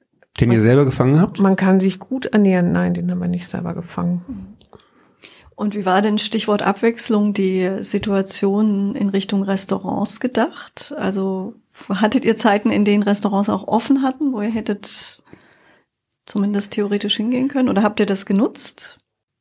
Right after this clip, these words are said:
Speaker 2: Das haben wir in der Tat sehr wenig genutzt. Es
Speaker 3: Mhm.
Speaker 2: gab auch nicht so viele Zeiten,
Speaker 3: Mhm.
Speaker 2: äh, offen gesagt. Äh, in Griechenland hatten wir uns ein bisschen darauf gefreut, aber da, wie gesagt, kam dann der Lockdown. Da war es
Speaker 3: Mhm.
Speaker 2: dann auch nicht mehr möglich.
Speaker 3: Mhm.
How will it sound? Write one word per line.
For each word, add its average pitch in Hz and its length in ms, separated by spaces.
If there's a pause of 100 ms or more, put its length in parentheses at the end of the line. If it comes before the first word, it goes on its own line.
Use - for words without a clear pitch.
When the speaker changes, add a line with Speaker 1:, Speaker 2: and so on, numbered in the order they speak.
(160)
Speaker 2:
Das 160 240
haben 180 160
wir 202 100
in 196 80
der 190 120
Tat 196 280
sehr 185 220
wenig 220 320
genutzt. 220 320
Es - 100
Speaker 3:
Mhm. 202 40
Speaker 2:
gab 220 180
auch 180 140
nicht 180 160
so 180 100
viele 180 280
Zeiten, 180 600
Speaker 3:
Mhm. 202 60
Speaker 2:
äh, 170 520
offen 185 320
gesagt. 170 540
Äh, 175 200
in 202 120
Griechenland 240 520
hatten 226 200
wir 214 80
uns 208 120
ein 208 80
bisschen 247 240
darauf 208 260
gefreut, - 440
aber 202 140
da, 185 340
wie 196 80
gesagt, 185 300
kam 190 240
dann 190 160
der 190 100
Lockdown. 160 400
Da - 140
war 180 100
es 202 120
Speaker 3:
Mhm. 220 40
Speaker 2:
dann 165 160
auch - 160
nicht 175 260
mehr 170 120
möglich. - 640 (280)
Speaker 3:
Mhm. 202 260